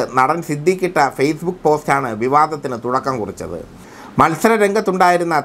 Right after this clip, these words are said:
താരങ്ങളെ സിദ്ദീഖ് അപമാനിച്ചുവെന്ന് കാണിച്ച് മത്സരാർത്ഥികൾ താരത്തിനെതിരെ പരാതിയുമായി രംഗത്തെത്തിയിരുന്നു. ഇതിനിടയിലാണ് ഷമ്മി തിലകൻ യോഗത്തിൻ്റെ ദൃശ്യം പ-, പകർത്തിയതെന്ന് ആരോപിച്ച് അംഗങ്ങൾ ഷമ്മി തിലകനെതിരെ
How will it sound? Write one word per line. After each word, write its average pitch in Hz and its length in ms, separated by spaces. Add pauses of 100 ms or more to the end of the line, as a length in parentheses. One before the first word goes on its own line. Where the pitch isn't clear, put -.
താരങ്ങളെ 160 460 (140)
സിദ്ദീഖ് 156 440 (160)
അപമാനിച്ചുവെന്ന് 170 800
കാണിച്ച് 139 340 (120)
മത്സരാർത്ഥികൾ 165 680 (140)
താരത്തിനെതിരെ 151 600 (120)
പരാതിയുമായി 135 600 (120)
രംഗത്തെത്തിയിരുന്നു. 107 720 (580)
ഇതിനിടയിലാണ് 196 600 (160)
ഷമ്മി 156 340
തിലകൻ 151 280 (180)
യോഗത്തിൻ്റെ 160 520 (120)
ദൃശ്യം 139 340
പ-, 139 100 (120)
പകർത്തിയതെന്ന് 147 680 (180)
ആരോപിച്ച് 135 480 (200)
അംഗങ്ങൾ 143 400 (140)
ഷമ്മി 143 340
തിലകനെതിരെ 131 480